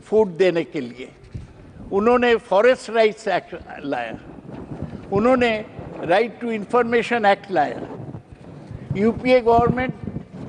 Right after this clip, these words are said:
आधार दो हज़ार छः में लाया था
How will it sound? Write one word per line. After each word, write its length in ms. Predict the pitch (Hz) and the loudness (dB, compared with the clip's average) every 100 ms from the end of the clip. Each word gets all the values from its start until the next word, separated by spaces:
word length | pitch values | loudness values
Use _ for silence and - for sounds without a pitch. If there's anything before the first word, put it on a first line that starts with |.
| - - - - | -16 -18 -12 -2
आधार 680 | 170 190 220 240 151 170 - - - _ _ _ _ _ - | 2 2 2 2 -2 -8 -18 -20 -20 _ _ _ _ _ -4
दो 200 | 160 220 | 2 4
हज़ार 420 | 220 226 220 226 - | 4 4 4 2 0
छः 220 | 208 208 | 2 2
में 340 | 196 185 202 - - - | 2 -4 -8 -16 -18 -2
लाया 300 | 151 151 139 | 2 4 2
था 260 | - - | -6 -16